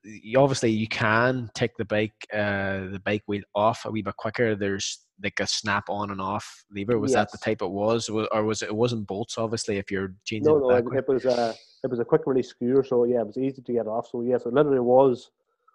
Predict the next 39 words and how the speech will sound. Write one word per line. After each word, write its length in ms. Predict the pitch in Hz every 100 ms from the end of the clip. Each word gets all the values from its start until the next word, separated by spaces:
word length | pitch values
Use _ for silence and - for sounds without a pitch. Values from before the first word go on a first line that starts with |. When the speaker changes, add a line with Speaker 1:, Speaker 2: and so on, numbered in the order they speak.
| _ _ _
Speaker 2:
Formula 280 | 131 127 120
One 220 | 117 127
style, 420 | 131 127 120 113 107 _ _
Speaker 1:
<laughs> 1200 | - - - - - - _ - - - - -
Speaker 2:
uh, 260 | 113 107 107 107 -
puncture 280 | 131 123 135
repair. 400 | 131 135 127 - _ _ - - - - 135 -
Speaker 1:
Very 340 | 123 123 110
good. 340 | 95 107 110 -
That's 280 | 117 - -
excellent, 420 | 98 101 113 117
man. 260 | 113 98 -
Um, 360 | 131 127 120 127
did 160 | 131
you 220 | 127 123 113
ever, 500 | 135 147 143 131 113
did 260 | 113 123
you 60 | 117
just 220 | 135 156
have 160 | 143 -
to 80 | 127
enjoy 600 | 107 107 104 104 104 113
the 160 | 113
time 440 | 107 113 120 117 117
on 160 | 117 113
the, 160 | 113 117
on 140 | 113
the 60 | 104
bike? 320 | 101 95 -
Did 120 | 104
you 60 | 107
get 220 | 113 117
a 40 |
time 300 | 127 117 113
to 80 | 107
kinda 260 | 104 117 104
take 220 | - 104
phot-, 360 | - 104 101 -
photographs 760 | - 113 113 107 104 107 -